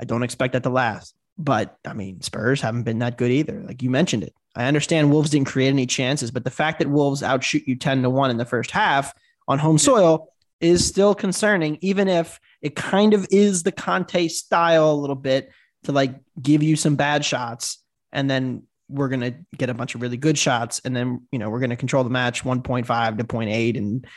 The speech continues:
that was what the X G was against Wolves. But, like, better teams will take advantage of that. I think that's a problem,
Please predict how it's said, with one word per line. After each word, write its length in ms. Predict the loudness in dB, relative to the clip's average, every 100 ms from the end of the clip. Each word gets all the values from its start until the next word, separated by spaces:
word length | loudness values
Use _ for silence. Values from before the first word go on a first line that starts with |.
| -20 -20 _ _ -4
that 100 | 2
was 140 | 2
what 80 | 2
the 80 | 0
X 180 | 0 2
G 80 | 2
was 160 | 2
against 180 | 2 2
Wolves. 360 | 4 6 4 4
But, 160 | 4
like, 200 | 4 4
better 280 | 4 4 4
teams 580 | 4 4 6 6 4 4
will 220 | 4 4
take 160 | 4 -2
advantage 380 | 0 0 0
of 60 | 0
that. 280 | 2 2 0 _ _ _ _
I 60 | -12
think 140 | -6
that's 160 | -6 -6
a 20 |
problem, 580 | -2 2 2 2 0